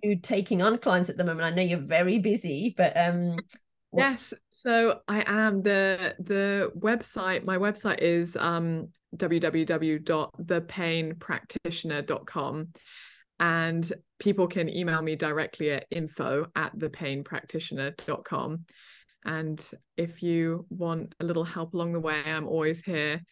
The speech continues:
Speaker 2: I know how difficult it can be trying to traverse this alone, because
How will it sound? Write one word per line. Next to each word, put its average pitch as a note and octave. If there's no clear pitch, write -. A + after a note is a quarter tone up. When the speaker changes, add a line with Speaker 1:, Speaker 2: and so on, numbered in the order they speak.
Speaker 2:
I E3+
know F3
how F3+
difficult E3
it C3+
can D#3+
be C#3+
trying D3+
to -
traverse D#3+
this -
alone, D3+
because E3